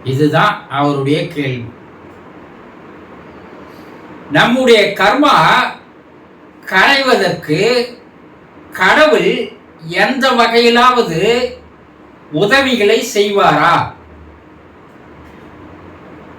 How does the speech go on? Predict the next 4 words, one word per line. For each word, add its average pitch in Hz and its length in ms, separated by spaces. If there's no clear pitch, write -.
இது 175 220
எல்லாரும் 165 640
கேட்கிற 175 340
கேள்விதான், 156 680